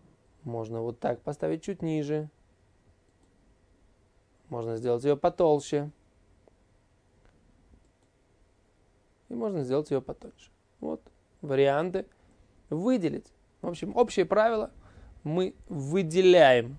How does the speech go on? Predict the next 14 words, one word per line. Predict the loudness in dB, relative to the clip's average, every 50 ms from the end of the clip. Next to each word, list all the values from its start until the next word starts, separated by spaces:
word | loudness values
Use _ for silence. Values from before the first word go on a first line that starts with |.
| -16 -12
вот | -10 -8 -6 -6
это | -8 -6 -6
вот | -4 -4 -4 -4 -6
добавление, | -10 -8 -4 2 4 6 6 6 6 6 4 4 2 2 2 -2 -4
которое | -4 -8 -8 -8 -8
называется | -6 -4 -4 -6 -4 -4 -4
лехи, | -2 -2 -2 -2 -6
даже | -6 -2 0 2 2 2 2 0 -4
на | -4 -4 -2 -4
этой | -4 -6 -8 -12
стороне | -10 -8 -6 -4 -4 -2 -2 -4 -6 -8 -10 _ _ _ _ _ _ _ _ _ _ -20 _
этого | -8 -8 -8 -6 -6 -8 -6
будет | -4 -4 -4 -4 -4 -6 -10 -12 -20 -20 -20 -20 -20 -16
достаточно. | -12 -10 -10 -10 -10 -10 -14 -16 _ -18 -20 -20